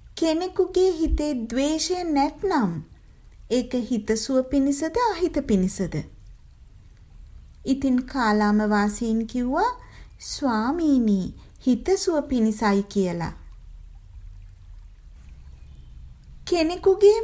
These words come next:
මෝහය නැත්නම් හිත සුව පිණිසද, අහිත පිණිසද? හිත සුව පිණිසයි.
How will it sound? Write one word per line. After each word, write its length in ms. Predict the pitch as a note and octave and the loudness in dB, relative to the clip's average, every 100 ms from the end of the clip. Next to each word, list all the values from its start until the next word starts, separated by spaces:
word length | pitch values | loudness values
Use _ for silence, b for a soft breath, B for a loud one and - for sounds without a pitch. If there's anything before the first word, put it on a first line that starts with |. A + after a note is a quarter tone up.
| F#4 | 2
මෝහය 560 | C4 B3+ C#4 C#4+ F#4 | 4 4 4 2 0
නැත්නම් 680 | F4 B3+ F#3+ - G#3+ F3 D#3 - - - - - D4+ | 0 0 0 0 -2 -2 -6 -10 -16 -20 -20 -6 0
හිත 220 | C4+ - C4+ | 0 2 0
සුව 320 | C4+ D4 C#4+ | 2 2 2
පිණිසද, 520 | D4 C#4+ C#4+ E4+ E4 B4+ A4+ | 2 2 2 -4 -2 0 0
අහිත 280 | D4+ E4 E4+ - | 0 -4 -4 0
පිණිසද? 480 | C#4 A3 - D#3+ D#3+ - - - - - - - - - - - - - - - - - | 2 2 0 -4 -4 -8 -18 -20 -20 -20 -20 -20 -20 -20 -20 -20 -20 -20 -20 -20 -20 -2
හිත 200 | C4+ - F#3+ | 0 2 2
සුව 260 | - G#3+ | 4 4
පිණිසයි. 640 | G#3+ F4 F#4+ - C4 E3+ | 4 0 -4 -4 -4 -4